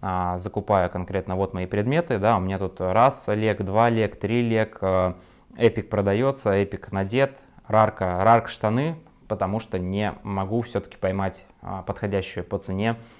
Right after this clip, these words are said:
а, лег шмотку. Вот, ну и, короче, стараюсь как-то бафать, а, на аккаунте, который под турниры, да, мы с женой играем, у меня аккаунт, у нее аккаунт, у всех отдельно, все нормально, все по правилам играем,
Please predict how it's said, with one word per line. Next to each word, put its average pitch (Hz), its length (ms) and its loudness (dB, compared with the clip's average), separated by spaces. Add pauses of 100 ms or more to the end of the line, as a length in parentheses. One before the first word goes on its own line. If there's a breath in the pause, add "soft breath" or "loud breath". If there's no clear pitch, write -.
(120 loud breath)
а, 92 340 0
лег 104 200 0
шмотку. 95 500 -4 (1080 loud breath)
Вот, 135 300 8
ну 160 100 8
и, 175 60 6
короче, 139 240 6
стараюсь 117 400 6
как-то 95 520 0
бафать, 107 500 0
а, 98 400 -8 (100)
на 98 380 -4 (320)
аккаунте, 101 460 2
который 92 360 -2
под 98 220 -8
турниры, 147 500 0
да, 104 400 0 (400)
мы 104 640 -2
с - 40 -14
женой 98 280 -2
играем, 127 380 0
у 98 60 -4
меня 95 380 -4 (100)
аккаунт, 131 440 -2
у - 20 -6
нее 101 260 0
аккаунт, 131 380 0
у 95 40 -4
всех - 240 -6
отдельно, 117 380 -2
все - 160 -6
нормально, 113 420 -2
все 104 180 -8
по 101 100 0
правилам 131 400 2
играем, 120 320 0